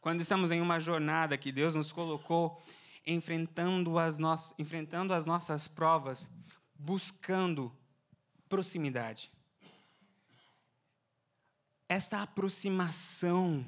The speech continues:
é algo que devemos buscar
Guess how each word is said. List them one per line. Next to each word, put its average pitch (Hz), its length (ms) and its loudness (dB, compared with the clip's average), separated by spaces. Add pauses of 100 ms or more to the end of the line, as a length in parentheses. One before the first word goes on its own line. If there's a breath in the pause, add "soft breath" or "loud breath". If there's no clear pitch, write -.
(440 loud breath)
é 170 140 2
algo 170 340 4
que 160 720 0 (100)
devemos 160 720 0 (320 loud breath)
buscar 160 880 2